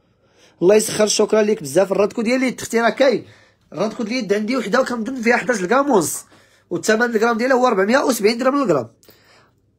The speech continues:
الاولى في البارطاج اختي ماجده كرامه، شكرا ليك بزاف وبالصحه والراحه. بالصحه والراحه، راه بلا ما نقول لك بالصحه والراحه، راكي عارفه. بالصحه والراحه ان شاء الله، ومرحبا بك اختي في اي وقت. مدينه ازرو، حنا كنتواجدوا في مدينه ازرو.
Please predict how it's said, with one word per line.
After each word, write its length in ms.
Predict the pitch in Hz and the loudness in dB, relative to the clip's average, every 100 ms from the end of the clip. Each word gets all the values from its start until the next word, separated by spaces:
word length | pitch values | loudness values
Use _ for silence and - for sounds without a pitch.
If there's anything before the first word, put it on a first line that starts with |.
| _ _ _ _ _ - | _ _ _ _ _ -10
الاولى 260 | 185 220 202 | -2 2 2
في 60 | |
البارطاج 440 | 196 226 226 233 202 | 2 2 2 2 0
اختي 240 | - 254 | -2 -2
ماجده 420 | 269 240 247 262 - | 0 2 4 2 2
كرامه، 300 | 254 247 247 | 2 2 0
شكرا 280 | 254 233 240 | -2 -2 -2
ليك 180 | 233 | -2
بزاف 340 | 170 147 240 220 | -8 -2 0 0
وبالصحه 360 | 196 - - | -6 -4 2
والراحه. 520 | 226 226 202 208 226 - _ _ _ _ _ _ | 4 4 4 2 0 -6 _ _ _ _ _ _
بالصحه 300 | - - 202 | -16 0 4
والراحه، 480 | 226 220 208 214 - - _ | 4 4 4 4 0 -10 _
راه 260 | 185 196 190 | -2 2 0
بلا 160 | 185 226 | 0 -2
ما 140 | 233 | -2
نقول 140 | 196 | -2
لك 40 | 226 | -4
بالصحه 280 | 190 - 220 | -6 0 2
والراحه، 340 | 208 185 156 | 2 0 0
راكي 220 | 165 196 | -2 0
عارفه. 340 | 185 214 147 - - - _ _ _ _ | 2 0 -4 -14 -20 -20 _ _ _ _
بالصحه 220 | - - 170 | -14 -2 2
والراحه 200 | 180 175 | 2 0
ان 60 | |
شاء 140 | 160 131 | -4 -10
الله، 120 | 117 _ _ - _ | -14 _ _ -20 _
ومرحبا 360 | 160 190 185 220 | -12 -10 -8 -8
بك 180 | 226 220 | -8 -10
اختي 180 | - 208 | -8 -4
في 80 | |
اي 140 | 254 214 | 0 0
وقت. 300 | 151 - - _ _ _ _ _ _ _ _ _ | 0 -6 -16 _ _ _ _ _ _ _ _ _
مدينه 380 | 151 165 185 185 202 | -2 0 2 0 0
ازرو، 480 | 175 165 190 202 - | -2 2 2 2 -2
حنا 180 | - 233 | -2 2
كنتواجدوا 420 | 247 240 233 240 | 2 2 0 0
في 60 | 226 | -2
مدينه 340 | 220 254 247 | 0 0 0
ازرو. 300 | 254 170 - | 0 -2 -4